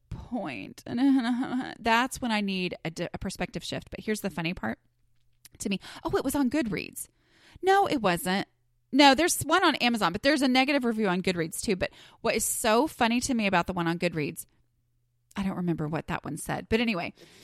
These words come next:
um, was they had, you, I guess you can add a category or something, like, suggest a category that you would put this book in.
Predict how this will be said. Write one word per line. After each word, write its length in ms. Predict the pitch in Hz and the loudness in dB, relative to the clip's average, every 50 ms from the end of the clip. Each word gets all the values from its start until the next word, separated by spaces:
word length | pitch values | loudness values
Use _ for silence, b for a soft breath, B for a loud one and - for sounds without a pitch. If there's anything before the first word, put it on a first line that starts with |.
| B B B _ _ - | B B B _ _ -4
um, 440 | - 226 220 208 185 180 165 202 208 _ _ _ _ _ _ _ _ _ _ _ _ _ _ _ _ _ - 202 | -2 0 2 0 0 -2 -4 -8 -10 _ _ _ _ _ _ _ _ _ _ _ _ _ _ _ _ _ -10 -2
was 380 | 202 220 208 196 190 180 - - - | 2 4 4 4 2 0 -4 -8 -10
they 360 | - 190 - 196 190 190 190 | -10 0 2 2 4 4 2
had, 520 | 190 196 - - 208 180 160 160 160 160 - _ _ _ - | 0 -2 -4 -4 0 2 2 2 0 -2 -8 _ _ _ -6
you, 160 | - 226 233 - - | -2 0 0 0 0
I 60 | 208 | -4
guess 200 | 220 254 247 - - | -2 -2 -4 -4 -4
you 60 | 262 | -4
can 100 | - 226 | -4 -2
add 120 | - 190 175 | -2 -2 -4
a 60 | 160 | -4
category 720 | - - - 180 180 202 208 - 269 269 269 285 277 285 | -6 -6 -4 -2 -2 -2 0 0 0 0 2 0 0 -2
or 100 | 294 311 | -2 -2
something, 440 | 262 - 294 269 262 - 294 277 262 | -2 0 0 0 0 0 0 0 0
like, 160 | 226 180 - | 0 -2 -4
suggest 500 | - - 208 196 - 180 180 - - - | -4 -8 -6 -2 -2 -2 0 -2 -4 -8
a 60 | - | -8
category 480 | - - - 165 165 180 - 196 190 196 | -8 -4 -2 -2 -2 0 0 0 -2 -2
that 120 | 185 - | -2 -2
you 80 | - 175 | -2 -4
would 80 | 170 - | -4 -4
put 140 | 190 - | -6 -6
this 160 | - 175 - - | -6 -8 -6 -4
book 200 | - 165 - - | -6 -6 -4 -4
in. 220 | 190 196 214 220 | -4 -2 -2 -4